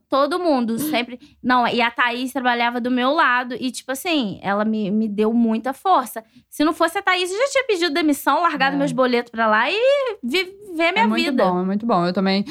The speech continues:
Speaker 2: todos os lugares que eu passei, eu fiz amizades queridas e pessoas assim, ó, que até hoje eu tenho
Speaker 1: Sim.
Speaker 2: contato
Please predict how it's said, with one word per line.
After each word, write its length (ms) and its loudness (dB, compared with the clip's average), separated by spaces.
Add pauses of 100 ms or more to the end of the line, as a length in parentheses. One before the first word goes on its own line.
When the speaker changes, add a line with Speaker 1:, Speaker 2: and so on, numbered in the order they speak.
(160)
Speaker 2:
todos 260 0
os 140 0
lugares 440 0
que 60 -2
eu 60 -2
passei, 680 0
eu 100 -2
fiz 320 -2
amizades 680 2
queridas 560 -2
e 60 -2
pessoas 420 0
assim, 320 0
ó, 300 2 (260)
que 60 0
até 240 2
hoje 300 2
eu 80 -2
tenho 340 0
Speaker 1:
Sim. 80 2
Speaker 2:
contato 840 0